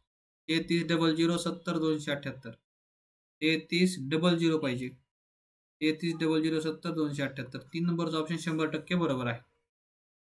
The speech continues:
समजलं मित्रांनो? बघा, या ठिकाणी अशा पद्धतीने आपण या ठिकाणी उत्तरं करू शकतो. त्याचबरोबर मित्रांनो, जर, अ, तुम्ही परीक्षा देत आहात आणि, अ, तुम्हाला सराव करायचा आहे परीक्षेचा, तर या ठिकाणी आपला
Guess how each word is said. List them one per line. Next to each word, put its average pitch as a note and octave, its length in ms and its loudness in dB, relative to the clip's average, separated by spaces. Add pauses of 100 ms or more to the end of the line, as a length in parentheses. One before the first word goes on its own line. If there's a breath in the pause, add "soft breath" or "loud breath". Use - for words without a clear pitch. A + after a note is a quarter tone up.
(100)
समजलं G3+ 240 6
मित्रांनो? G#3+ 460 2 (240)
बघा, E3 220 2
या F3+ 100 6
ठिकाणी E3 300 -2
अशा E3 180 0
पद्धतीने E3+ 360 0
आपण E3 180 -2
या E3 80 0
ठिकाणी D#3 240 -2
उत्तरं E3 340 0 (520)
करू F3+ 100 2
शकतो. F3 300 -2
त्याचबरोबर F#3 500 4
मित्रांनो, F#3+ 500 6
जर, G3 240 4 (880)
अ, D#3+ 280 4 (100)
तुम्ही F#3+ 200 6
परीक्षा F#3 320 6
देत F#3 200 8
आहात F3+ 280 8
आणि, F3+ 500 6 (480)
अ, F#3+ 60 -2
तुम्हाला F#3 340 6
सराव G3 320 6
करायचा F#3+ 300 8
आहे E3+ 80 0
परीक्षेचा, E3+ 400 -2
तर D#3+ 160 0
या E3 120 4
ठिकाणी E3+ 260 -2
आपला F3 360 0